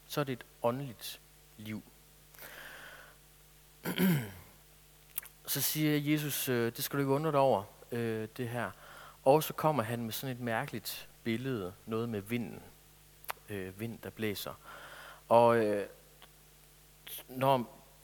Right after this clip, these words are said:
når jeg læser sådan noget her, øh, sådan lige umiddelbart, sådan en samtale, og de ting, Jesus siger,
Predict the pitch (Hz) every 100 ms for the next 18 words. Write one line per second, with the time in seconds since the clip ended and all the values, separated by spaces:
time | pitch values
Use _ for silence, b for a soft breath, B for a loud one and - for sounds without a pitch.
0 | - 123 117 127 156 156 113 - 120 117
1 | 113 123 90 85 B B B - - -
2 | 110 101 92 87 90 104 - - 117 117
3 | 127 135 127 104 95 - - - - -
4 | 107 - 95 107 - 90 90 - 110 -
5 | 110 104 107 - - 107 107